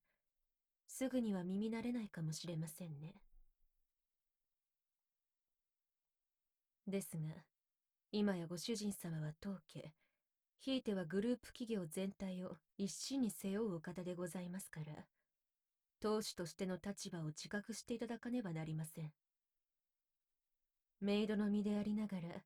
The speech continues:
差し出がましいことを申し上げてしまい恐れ入りますが、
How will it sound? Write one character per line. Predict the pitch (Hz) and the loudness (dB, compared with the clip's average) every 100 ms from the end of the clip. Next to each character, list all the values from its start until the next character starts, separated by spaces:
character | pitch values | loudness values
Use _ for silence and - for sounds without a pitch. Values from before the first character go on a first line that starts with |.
| _ _ _ _ _ | _ _ _ _ _
差 | - 190 | 2 2
し | 180 | 4
出 | 202 202 | 4 4
が | 196 | 4
ま | 202 | 2
し | - 208 | 0 -2
い | |
こ | 202 175 | -2 -2
と | 175 | 0
を | 165 185 | 0 2
申 | 190 | 0
し | - | 0
上 | 214 | 0
げ | 190 | 0
て | 175 | -2
し | 160 - | -4 -2
ま | 175 175 | -2 0
い | |
恐 | 170 175 220 | -2 -2 -2
れ | 202 | -2
入 | 170 165 | -2 -4
り | |
ま | 180 | -6
す | - 160 | -6 -4
が、 | 147 - | -4 -6